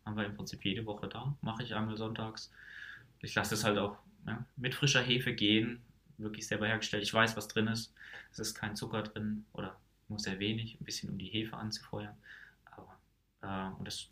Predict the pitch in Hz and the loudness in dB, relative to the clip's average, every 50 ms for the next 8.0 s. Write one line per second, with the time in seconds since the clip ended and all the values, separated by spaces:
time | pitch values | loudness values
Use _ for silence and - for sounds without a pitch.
0 | _ - - - - 147 156 156 - 131 139 135 131 123 - - - 117 117 113 | _ -2 2 4 6 6 6 4 4 2 2 4 4 2 -2 -2 -2 -2 -2 -2
1 | - - - 104 - - - - - - - _ _ - - - - - - - | -4 -4 -2 -2 0 0 -2 -6 -10 -14 -16 _ _ -16 -10 -6 -4 -4 -4 -4
2 | - - 104 - 110 95 - 85 95 - - - 104 110 113 127 117 - - 107 | -4 -4 -2 0 0 0 2 0 0 -2 -2 0 0 2 2 0 -2 -2 -2 -2
3 | 104 - - 107 104 104 - - 110 104 104 113 123 127 120 120 120 117 110 101 | -2 -2 -2 -4 -6 -4 -4 -4 -4 -2 0 0 0 0 0 0 0 0 -2 -2
4 | - - 139 135 135 135 - 127 123 - - - 107 107 107 110 107 107 107 107 | -2 0 2 2 2 2 -2 -4 -6 -6 -4 -4 -4 -4 -2 -2 -2 -2 -2 -6
5 | - 107 107 104 101 98 - - - - - - - - - - - - 135 - | -8 -12 -10 -10 -10 -12 -12 -14 -16 -14 -14 -14 -14 -16 -16 -8 0 2 2 2
6 | - - 131 123 113 113 113 110 101 - - - 104 104 101 - - _ _ _ | 2 2 0 0 0 0 -2 -4 -4 -4 -4 -4 -2 -4 -4 -6 -12 _ _ _
7 | _ _ - - - - - - _ _ _ - - - 107 - - - 92 92 | _ _ -20 -18 -18 -18 -20 -20 _ _ _ -14 -10 -8 -4 -4 -2 -2 -4 -6